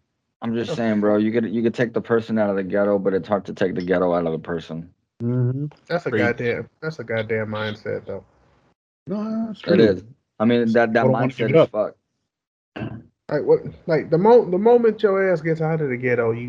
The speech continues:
Speaker 3: you just assume what? You, you just gonna keep living your damn life. You're not gonna change or evolve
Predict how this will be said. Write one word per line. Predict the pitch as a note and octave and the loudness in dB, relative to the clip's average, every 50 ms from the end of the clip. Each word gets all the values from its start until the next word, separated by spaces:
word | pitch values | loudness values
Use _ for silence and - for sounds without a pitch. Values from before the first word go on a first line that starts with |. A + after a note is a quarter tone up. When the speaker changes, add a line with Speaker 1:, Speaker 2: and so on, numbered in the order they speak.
| B2 A#2 | -10 -8
Speaker 3:
you | B2 B2+ | -8 -8
just | A#2+ B2 - A#2+ - - | -4 -4 -4 -4 -4 -6
assume | - - - - - D3 C#3 B2 A#2 A#2+ | -8 -8 -6 -4 -2 -2 0 0 -2 0
what? | B2+ B2+ B2 A2+ A2 G#2+ | 2 2 2 2 2 0
You, | A#2 A#2+ A2+ A2 | -4 -6 -6 -6
you | A#2 A#2+ | -6 -4
just | A#2+ B2 A#2+ - | -4 -4 -4 -2
gonna | A2 A2 A#2 | -4 -4 -2
keep | A#2 A#2+ A#2 A2 | -2 -2 -2 2
living | A#2 A#2+ A#2+ A2+ A#2+ A2+ A2+ A#2 | 2 2 4 4 2 2 2 2
your | A2+ A#2 A#2 A#2 | 4 4 4 4
damn | A2+ A#2 A#2 A#2 A2+ A2 | 6 4 4 4 4 2
life. | A2 A2+ B2 B2 - - | 0 0 0 -2 -4 -4
You're | A#2+ A#2 | -2 0
not | A2+ A2+ A2 | 0 0 2
gonna | A#2+ A2+ A2 | 0 -2 -2
change | A2+ - - B2 A#2+ A#2+ A#2+ A#2+ A#2 - - | 0 2 2 2 2 2 -2 -6 -8 -8 -6
or | - A#2+ A#2 A#2 | -2 0 0 0
evolve | A2+ A2 A#2+ A#2 A#2+ B2 C3 C3 C3 | 0 0 0 2 2 2 2 0 -2